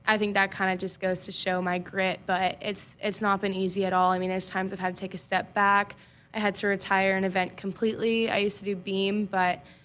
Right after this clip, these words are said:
um, it was just a little too much as I got older. And so even being in the position I am now, I'm grateful every single day, and I'm just trying to make it here to the end. Um, but yeah, it's a lot of maintaining.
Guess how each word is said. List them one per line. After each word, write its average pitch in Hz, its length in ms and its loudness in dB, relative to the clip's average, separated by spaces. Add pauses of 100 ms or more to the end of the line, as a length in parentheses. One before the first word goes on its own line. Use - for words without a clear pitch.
(160)
um, 208 480 -4 (280)
it 214 80 2
was 196 120 2
just 196 140 -6
a 214 40 -4
little 196 180 0
too 202 200 -4
much 190 500 0
as 190 180 -4
I 196 60 0
got 190 220 0
older. 190 380 0
And 190 140 -2
so 185 300 0 (420)
even 254 260 4
being 247 180 2
in 226 60 2
the 226 80 0
position 202 440 -2
I 196 100 0
am 190 300 0
now, 185 460 0 (220)
I'm 202 120 4
grateful 196 320 2
every 190 200 0
single 196 260 -2
day, 190 380 0
and 202 100 2
I'm 190 100 2
just 196 200 -6
trying 196 140 2
to 190 60 2
make 190 240 0
it - 40 -4
here 196 180 -2
to 190 80 -4
the 202 160 -2
end. 196 460 0 (420)
Um, 196 440 0 (680)
but 196 120 0
yeah, - 300 0
it's 220 140 -2
a 233 60 0
lot 196 200 2
of 196 100 -2
maintaining. 185 760 -6